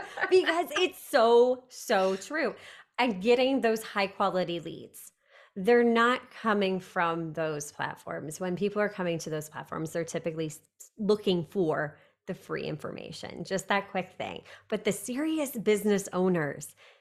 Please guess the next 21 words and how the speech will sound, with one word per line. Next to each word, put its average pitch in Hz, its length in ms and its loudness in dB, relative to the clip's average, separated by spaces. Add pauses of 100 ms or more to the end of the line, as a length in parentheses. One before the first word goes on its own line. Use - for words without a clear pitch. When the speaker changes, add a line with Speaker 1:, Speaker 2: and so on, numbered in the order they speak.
(160)
Speaker 2:
it's 247 120 -10
gonna 523 180 6
take 480 180 2
them 480 160 2
a - 20 0
little 196 160 6
bit 165 200 -2
longer. 110 560 -6 (800)
Because 381 320 -6 (100)
they're 302 140 0 (180)
really, 262 240 4 (260)
you 233 140 -2
know, 269 60 0
trying 262 340 -2
to - 120 0
make 208 320 2
the 285 200 -4
best 135 180 -8
decision, 196 580 -2
but 220 300 -8
really 349 280 2